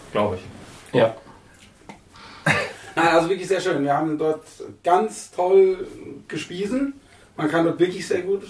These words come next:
Speaker 3: speisen. Freunde von uns, die etwas tickiger im Essen sind, gehen auch sehr gerne dorthin. Und haben uns dann jeden Abend schön
Speaker 2: Ja.
Speaker 3: ein Rotweinchen gegönnt, an der Bar gesessen und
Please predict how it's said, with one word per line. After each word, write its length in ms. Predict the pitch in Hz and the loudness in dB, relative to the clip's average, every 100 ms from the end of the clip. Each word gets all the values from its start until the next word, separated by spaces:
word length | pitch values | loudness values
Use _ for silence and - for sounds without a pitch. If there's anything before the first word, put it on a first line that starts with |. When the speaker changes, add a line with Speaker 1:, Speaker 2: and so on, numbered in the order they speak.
| - - | -18 -20
Speaker 3:
speisen. 580 | - 170 208 196 202 196 - | -2 4 4 2 -2 -4 -4
Freunde 280 | 160 180 | 0 0
von 160 | - 170 | 0 -2
uns, 220 | 175 160 | -2 -4
die 140 | - 151 | -2 0
etwas 300 | - 175 180 | 2 0 0
tickiger 340 | 180 185 180 185 | -2 -2 0 0
im 160 | 165 | 2
Essen 200 | 165 165 | 0 -2
sind, 220 | 160 165 - | -2 -2 0
gehen 180 | 151 | 0
auch 160 | 160 170 | 2 0
sehr 260 | - 185 165 | 2 0 0
gerne 400 | 147 180 180 175 | -4 0 0 2
dorthin. 400 | 185 165 180 185 - - - - - - - - - - _ | 0 2 0 -2 -8 -18 -20 -20 -20 -20 -20 -18 -20 -20 _
Und 640 | - 165 160 160 160 147 143 | 0 2 4 2 0 -2 0
haben 260 | 165 170 | 2 2
uns 100 | 156 | 0
dann 140 | 160 151 | 0 0
jeden 200 | 160 147 | 2 0
Abend 280 | 147 143 | 0 -2
schön 540 | 143 170 165 165 151 151 | 0 2 4 4 2 0
Speaker 2:
Ja. 220 | 151 127 - - | 0 -2 -2 -8
Speaker 3:
ein 140 | - | -2
Rotweinchen 580 | 175 - 220 214 202 196 | 2 2 2 -2 -2 -4
gegönnt, 400 | 196 196 185 180 | -2 -2 -2 -2
an 120 | 143 | -2
der 80 | 139 | 0
Bar 220 | 147 170 | 2 2
gesessen 640 | 165 160 165 151 165 156 151 - - - - - - | 2 0 -2 0 -2 -2 -4 -12 -20 -20 -20 -16 -2
und 300 | 151 147 | 2 2